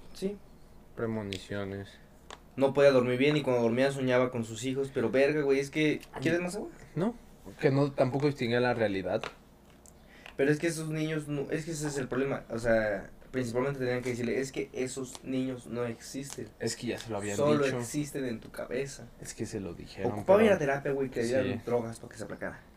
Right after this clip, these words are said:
Speaker 2: Con que, tal vez con que fuera terapia, pero aquí no aplicaría. ¿Quién fue el que dijo,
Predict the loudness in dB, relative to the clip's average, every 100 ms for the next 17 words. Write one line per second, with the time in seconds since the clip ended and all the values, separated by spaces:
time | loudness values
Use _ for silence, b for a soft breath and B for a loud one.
0 | -20 -20 -20 -20 -6 -6 -2 -2 2 2
1 | 2 0 -2 -2 0 2 2 4 2 2
2 | -8 B B B 2 6 8 10 8 4
3 | -4 -20 -20 -20 -20 -20 -20 -2 0 4
4 | 4 4 4 4 6 4 6 4 6 4
5 | 2 2 2 2 2 2 0